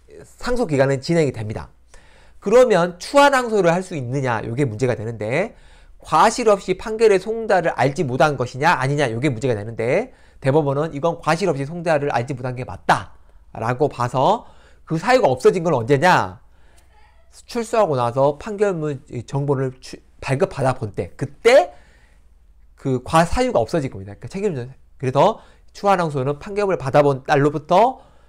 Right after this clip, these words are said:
십사 일 이내에 했기 때문에 추한 항소는 적법하다. 그래서, 어, 파기환송해가지고 다시 심판해라 이렇게 한 겁니다. 실무에서는 소송 계속 중에 수감된 사례가 많지는 않습니다. 구속되는 게 이렇게 흔한 일은 아니죠. 근데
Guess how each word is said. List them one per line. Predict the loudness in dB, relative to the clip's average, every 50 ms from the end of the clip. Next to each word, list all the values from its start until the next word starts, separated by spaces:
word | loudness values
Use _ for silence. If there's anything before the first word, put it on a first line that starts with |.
| _ _ -20 -20 -18 -16
십사 | -16 -4 0 2 2
일 | 2 2
이내에 | 0 -2 -2 -4
했기 | -4 -4 -6 -4 -4
때문에 | -4 -4 -4 -6 -8
추한 | -4 -2 -2 -2 -2
항소는 | -2 -6 -8 -8 -8 -8 -8
적법하다. | -10 -14 -12 -10 -8 -4 -2 -2 -2 -2 -4 -8 -18 -20 -20 -18
그래서, | -14 -12 -10 -6 -2 0 0 0 -2 -4 -10 -20 -20 -20 -18 -16
어, | -14 -14 -10
파기환송해가지고 | -6 -4 -4 -4 -4 -4 -6 -6 -8 -8 -8 -10 -10 -10 -12 -14
다시 | -10 -8 -8 -6 -4 -4 -6
심판해라 | -6 -6 -8 -8 -8 -6 -6 -4 -2 -2 0 0 -2
이렇게 | -4 -8 -14 -14
한 | -14 -10
겁니다. | -10 -10 -10 -10 -14 -18 -20 -20 -20 -20 -20 -20 -20 -20 -20 -20 -20 _ _ _ -20 -20 -20 -20 -20 -20 -20 _ -20 -20 _ -20 -20 -20 -20 -20 -18 -18 -18 -18 -20 _
실무에서는 | -8 -6 -4 -4 0 2 2 4 4 4 2 2 0 0 0 0 -2 -6 -10 -20 -20 -20 -20 -20 -20 -8
소송 | -2 0 2 2 2 2 4
계속 | 2 4 4 4 2 0 -2
중에 | -6 -2 0 0 2 0 0
수감된 | -4 -2 2 2 2 4 4 2 2 2 0
사례가 | 0 2 2 2 4 2 2 0 0
많지는 | -2 -2 -4 -4 -4 -6 -6
않습니다. | -6 -6 -8 -10 -10 -10 -12 -10 -10 -10 -12 -12 -16 -20 -20 _ _ -20 -20 -20 _ -18 -12
구속되는 | -10 -4 -4 -4 -2 -2 -2 -4 -2 -4
게 | -4 -6
이렇게 | -8 -8 -12
흔한 | -12 -6 -4 -4 -4 -4
일은 | -6 -8 -8
아니죠. | -8 -8 -8 -8 -8 -8 -6
근데 | -2 0 2 2 2 0 -4